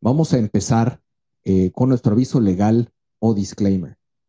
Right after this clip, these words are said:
Este es el Foro Sociedad Civil México, es el espacio de la Sociedad Civil México. Todas las opiniones mencionadas en estos foros son personales y pertenecen a quien las expresa,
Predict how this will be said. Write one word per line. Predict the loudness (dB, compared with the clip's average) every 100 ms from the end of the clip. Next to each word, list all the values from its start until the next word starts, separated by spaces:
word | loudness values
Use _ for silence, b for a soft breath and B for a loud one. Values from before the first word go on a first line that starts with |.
| _ _ _ _ _ _ _
Este | 0 2
es | 2
el | 0
Foro | 0 0 2
Sociedad | 0 0 0 0
Civil | 0 2 2 2
México, | 0 -2 -2 0
es | 0
el | -2
espacio | -2 -2 -2 0
de | 0
la | 0
Sociedad | -2 -6 -2 0 0
Civil | -2 -2 0
México. | -4 -8 -8 -4 -2
Todas | 0 0 -2
las | -6 -10
opiniones | -8 -6 -6 -6
mencionadas | -10 -6 -2 0 0 -2
en | -6
estos | -4 -4
foros | 0 -2
son | 0 -2
personales | -2 -4 -6 -4 -4 -4
y | -4
pertenecen | -6 -6 -6 -6 -4 -6
a | -6
quien | -4 -2
las | 0 -2 -6
expresa, | -4 0 0 0 -8